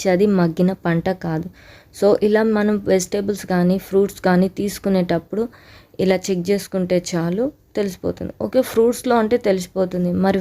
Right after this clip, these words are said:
వెజిటేబుల్స్లో అంటారా? వెజిటేబుల్స్లో దుంపలు ఉంటాయి కదా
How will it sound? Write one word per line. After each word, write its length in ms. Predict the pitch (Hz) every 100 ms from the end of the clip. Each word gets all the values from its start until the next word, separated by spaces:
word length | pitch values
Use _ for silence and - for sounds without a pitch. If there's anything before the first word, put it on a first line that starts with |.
| 185
వెజిటేబుల్స్లో 680 | 190 - 220 214 208 202 185
అంటారా? 340 | 180 180 180 220 - - - - _ -
వెజిటేబుల్స్లో 880 | 196 214 - 233 214 208 180 - 190 220 _ _ _ _ -
దుంపలు 560 | 175 214 233 233 254 240
ఉంటాయి 260 | 226 226 220
కదా 180 | 226 240